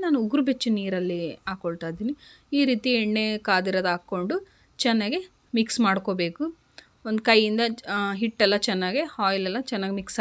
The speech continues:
ಆಗಿರಬೇಕು. ಈ ರೀತಿ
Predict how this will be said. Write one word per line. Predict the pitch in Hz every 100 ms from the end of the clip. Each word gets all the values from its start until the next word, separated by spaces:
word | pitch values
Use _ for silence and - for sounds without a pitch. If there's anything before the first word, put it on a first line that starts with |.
| 185
ಆಗಿರಬೇಕು. | 185 180 170 165 294 359 _ _ _ _ _ _ _ _ _ _ _ _ _ _ _ _ _ _ _ _ _ _ _ _ _ _ _ _ _ _ -
ಈ | 285
ರೀತಿ | 247 226